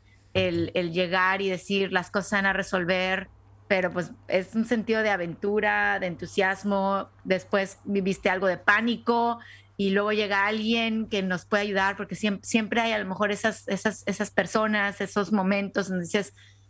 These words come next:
"Bueno", ah, y, y yo después estoy segura que tú has ayudado a más personas que han de estar viviendo alguna situación similar. Em, lo platicábamos sin estar dentro del aire grabando, pero,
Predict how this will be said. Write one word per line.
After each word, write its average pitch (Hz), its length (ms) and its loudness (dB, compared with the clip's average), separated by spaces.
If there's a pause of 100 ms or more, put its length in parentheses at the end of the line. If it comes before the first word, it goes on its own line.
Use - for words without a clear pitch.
(100)
"Bueno", 185 180 2 (240)
ah, - 400 2
y, 220 260 2
y 214 80 4
yo 240 200 2
después 233 420 -2 (160)
estoy - 220 -2
segura 226 360 2
que - 80 -8
tú 185 120 -2
has 180 100 -2
ayudado 190 400 2
a 185 220 0 (200)
más 185 240 4
personas 190 480 0
que - 400 -2
han 190 180 4
de 202 60 -2
estar 196 220 0
viviendo 180 380 0
alguna 185 200 0
situación 175 320 -4
similar. 180 500 0 (520)
Em, 196 380 0 (200)
lo 214 140 2
platicábamos 226 640 0 (440)
sin 254 260 2
estar 233 400 -2
dentro 208 320 -2
del 202 140 2
aire 190 340 -2 (100)
grabando, 185 540 0 (320)
pero, 196 200 2